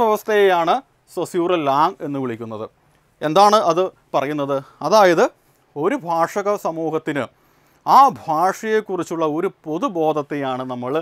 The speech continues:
ലാങ് എന്ന് വിളിക്കുന്നത്, അല്ലേ? ആ പൊതുബോധം എന്ന് പറയുന്നത് എന്താണ്? ആ ഭാഷയെക്കുറിച്ചുള്ള നിയമാവലികളാണ്, ആ ഭാഷയുടെ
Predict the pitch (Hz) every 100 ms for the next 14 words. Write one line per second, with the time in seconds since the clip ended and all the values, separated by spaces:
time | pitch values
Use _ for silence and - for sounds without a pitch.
0 | - _ _ 135 127 127 160 151 120 110
1 | 107 107 101 104 _ - 185 135 _ 151
2 | 196 175 170 254 226 208 208 185 170 151
3 | 147 135 123 117 107 - _ _ 226 214
4 | 127 160 190 - 247 233 190 160 151 151
5 | 123 120 147 175 185 170 123 107 _ _
6 | - 254 233 185 190 208 226 220